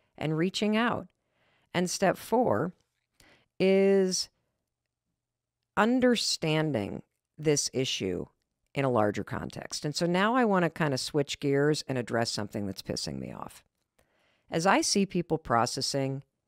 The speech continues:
Twitch's death in particular, because this hit me as hard as Robin Williams, as hard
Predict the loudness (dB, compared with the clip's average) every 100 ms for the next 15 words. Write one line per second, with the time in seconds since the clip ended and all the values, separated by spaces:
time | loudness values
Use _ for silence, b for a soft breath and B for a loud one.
0 | _ _ _ _ _ _ _ _ _ _
1 | -4 -2 0 -2 0 2 2 0 -8 -8
2 | -8 -8 -8 -6 -4 -4 -8 _ _ _
3 | _ _ _ _ _ -4 -2 2 2 2
4 | 0 2 0 0 0 0 2 0 0 0
5 | 0 0 0 0 -2 -4 -8 -10 -8 0
6 | 2 2 0